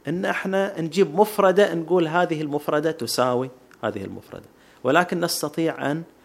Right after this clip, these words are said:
نحوم حول المعنى اللي تتحدث عنه الكلمة نفسها. هذا في موضوع النشوز.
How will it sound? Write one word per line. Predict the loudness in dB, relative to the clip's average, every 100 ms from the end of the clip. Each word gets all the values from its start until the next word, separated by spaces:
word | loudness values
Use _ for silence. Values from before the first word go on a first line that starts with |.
| _ -4
نحوم | -4 0 -2 -2
حول | 2 6 6 6
المعنى | 4 2 -2 -4 -8 -14 _ _ _ _ -18 -6
اللي | -6
تتحدث | -6 -8 -8 -6 -10 -8
عنه | -8 -6 -8 -12 _ _ _
الكلمة | -10 -2 0 0 -6
نفسها. | -12 -8 -8 -10 -20 _ _ _ _ _ _ -20 0
هذا | 4 4
في | 4
موضوع | 4 6 4 4
النشوز. | 2 0 -4 -6 -12